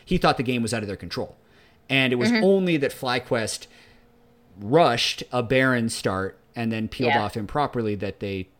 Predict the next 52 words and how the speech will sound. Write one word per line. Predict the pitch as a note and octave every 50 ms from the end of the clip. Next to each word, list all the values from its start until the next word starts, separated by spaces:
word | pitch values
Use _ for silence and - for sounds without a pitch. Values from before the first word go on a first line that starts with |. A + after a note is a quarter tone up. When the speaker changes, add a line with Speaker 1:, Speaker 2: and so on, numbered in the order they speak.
| _ _ -
Speaker 1:
lost | G2 G2 F#2 F2+ F2 - -
the | -
game. | - F#3 F#3+ B2 F#2
But | F2+ F#2+ -
they | A2+ G#2
were | G2+ G2+ G2
in | - - G2+ G2+ G2+ G2 - _ _ _ _ _ -
all | B2+ C3 B2
means, | B2 D3 F3 D#3 A2+ G2+ G2+ G2 - - -
like, | G#2 F#2+ F#2+ - -
in | G#2 -
position | - G#2 A#2 B2+ - - A2+ G2
to | - G2+
give | E2+ - G#2 G#2 G#2 G2+ G2 -
T | - - A#2 A2
L | G#2+ G2+ G2+
a | F#2
zero | - A#2 A2 G#2
two | F#2+ - - G2
week | G#2 A#2 G#2+ - -
with | F#2+ -
losses | G2 G2 G2 G2 - - G2 F#2+ -
to | - F#2
T | - - G#2+ G2
S | F2+ -
M | G2 F2+
and | F2 -
FlyQuest. | - G#2 G2 F#2+ - F2+ E2+ -
So | - G#2+
such | G2+ - F#3+ G#3 - A#3
a | D3
big, | G2 - - - G#2 G#2+ A2+ A2 G#2 F#2 F2 - _ _ - - - - - _ _ _ _ _ _ _ - A2+ -
big | - F3 F#3+ G3 D#3
drop | - A#2+ A#2 A2+ C3 - -
off | G2+ F2+ F2+ -
from | - G#2+ G2 G2
where | G#2+ A2+ A2+
they | G#2+ G#2 G2 F#2+ F2+ - _ _ _ - F#2+
were | G2+ G#2+ G#2
so | - - - - B2+ B2 B2 B2 A#2 A2 G#2+ G2 F#2+ - -
almost | A2+ B2 B2+ A#2+ - -
anointed | G#2 G2 G#2 G#2+ B2 C3+ - A#2+ F#2+
last | F#2+ F#2+ A2 - -
week | A2 F#2 E2+ -
to | - F2+
now. | F#2 G#2 G#2 F2 E2
What | F2+ A2
do | B2+
you | C3+ C3
make | G#2 F#2+ G#2+ -
of | - -
that? | - - -